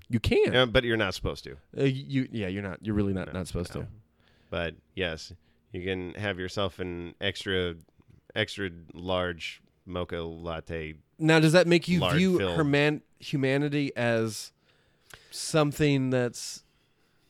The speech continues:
Speaker 1: disgusting?
Speaker 2: I swear, like, half the people don't even know what the fuck they're talking about.
Speaker 1: What is? But it's on a menu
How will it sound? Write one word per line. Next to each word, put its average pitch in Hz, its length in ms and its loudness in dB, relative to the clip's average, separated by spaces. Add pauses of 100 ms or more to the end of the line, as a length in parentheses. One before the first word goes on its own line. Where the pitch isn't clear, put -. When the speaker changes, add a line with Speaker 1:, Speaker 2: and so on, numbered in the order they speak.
(460)
Speaker 1:
disgusting? 208 840 0 (480)
Speaker 2:
I 131 120 6
swear, 151 340 6
like, 151 160 2
half 127 220 0
the 131 80 -4
people 117 260 -2
don't 110 220 0
even 104 180 -2
know 101 80 0
what 98 120 -4
the 92 60 -12
fuck - 260 -6
they're 92 120 -4
talking 85 400 -4
about. 78 300 -8 (240)
Speaker 1:
What 131 180 2
is? 131 220 -6 (100)
But 143 280 4 (320)
it's 143 120 2
on 151 140 4
a 123 40 2
menu 120 500 2